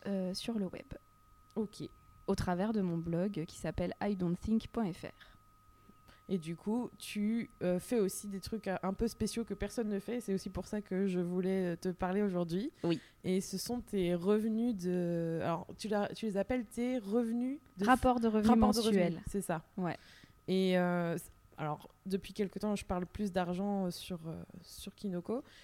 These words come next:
Speaker 2: Et je me disais que toi, t'étais justement la mieux placée pour parler de ça aussi, par ton activité. Et par le fait que tu es super transparente avec, euh, tes propres revenus ou tes propres, euh, gains, si on veut, et tes charges aussi.
Speaker 1: Oui.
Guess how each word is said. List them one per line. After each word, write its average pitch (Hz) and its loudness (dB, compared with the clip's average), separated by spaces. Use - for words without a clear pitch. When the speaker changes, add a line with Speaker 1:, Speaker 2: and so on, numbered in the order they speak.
Speaker 2:
Et - 2
je 202 4
me 202 2
disais 190 -2
que - -4
toi, 220 0
t'étais 185 -6
justement 185 -2
la 180 2
mieux 190 0
placée 208 -2
pour 190 -6
parler 190 2
de 185 2
ça 208 -2
aussi, 190 -2
par 202 0
ton 196 -2
activité. 175 -2
Et 208 4
par 202 4
le 196 4
fait 247 0
que - -2
tu 196 0
es - 0
super - -4
transparente 214 -2
avec, 175 -2
euh, 160 0
tes 196 2
propres - -4
revenus 208 2
ou 196 0
tes - -6
propres, - -8
euh, 160 -2
gains, 202 2
si - -10
on 185 -2
veut, 190 2
et 214 4
tes 190 -4
charges 196 -2
aussi. 208 -4
Speaker 1:
Oui. 208 2